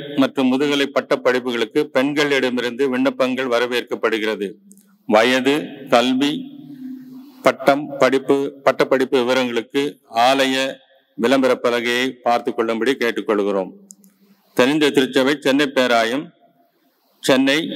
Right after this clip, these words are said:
ரெய்னி மருத்துவமனையில் மூன்று வருட செவிலியர் பட்டய படிப்பிற்கு பெண்களிடமிருந்து விண்ணப்பங்கள் வரவேற்கப்படுகிறது. தென்னிந்திய திருச்சபை சென்னை பேராயம் மயிலாப்பூரில் உள்ள கல்யாணி மருத்துவமனையில் மூன்று வருட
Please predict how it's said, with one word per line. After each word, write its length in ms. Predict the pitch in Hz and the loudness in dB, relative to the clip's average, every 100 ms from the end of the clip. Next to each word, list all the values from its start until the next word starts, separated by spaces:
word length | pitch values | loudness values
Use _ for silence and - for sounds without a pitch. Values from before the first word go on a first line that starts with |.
| - - - | -10 -10 -2
ரெய்னி 420 | 123 127 147 151 143 | 2 2 2 0 0
மருத்துவமனையில் 720 | 127 127 147 127 117 123 147 | -2 2 2 4 0 -2 0
மூன்று 420 | 120 143 147 143 | 0 -2 0 0
வருட 380 | 127 127 131 131 | 0 -2 -2 -2
செவிலியர் 680 | 131 131 143 143 143 131 - _ _ _ _ _ _ - | -2 -2 0 -2 -2 -4 -8 _ _ _ _ _ _ -2
பட்டய 380 | 123 156 147 | 2 4 4
படிப்பிற்கு 580 | 123 127 123 123 120 - 131 | 2 2 0 -2 -2 -2 -2
பெண்களிடமிருந்து 800 | 127 127 131 131 123 120 117 131 | 0 0 0 2 0 -2 -4 -4
விண்ணப்பங்கள் 540 | 123 127 127 127 123 117 | -2 -2 0 -2 -2 -2
வரவேற்கப்படுகிறது. 920 | 117 117 113 107 110 110 104 104 131 180 _ _ _ _ _ - | 0 0 -2 -4 -2 0 0 -2 -2 -4 _ _ _ _ _ 0
தென்னிந்திய 300 | 131 151 147 | 2 2 0
திருச்சபை 440 | 131 123 139 135 139 | -2 0 -2 0 0
சென்னை 280 | 131 139 | 0 0
பேராயம் 540 | 135 135 127 123 139 139 | 0 2 2 2 0 0
மயிலாப்பூரில் 640 | 127 135 131 127 123 123 117 | 0 2 0 -2 -6 -6 -6
உள்ள 140 | 117 139 - _ _ _ - | -2 -2 -4 _ _ _ 0
கல்யாணி 500 | 117 135 143 143 139 | 2 2 2 0 0
மருத்துவமனையில் 760 | 127 123 127 131 120 110 120 - | 0 0 0 0 0 -2 -4 -6
மூன்று 400 | 120 139 156 147 | -4 -2 -2 -2
வருட 300 | 131 131 131 | 0 0 0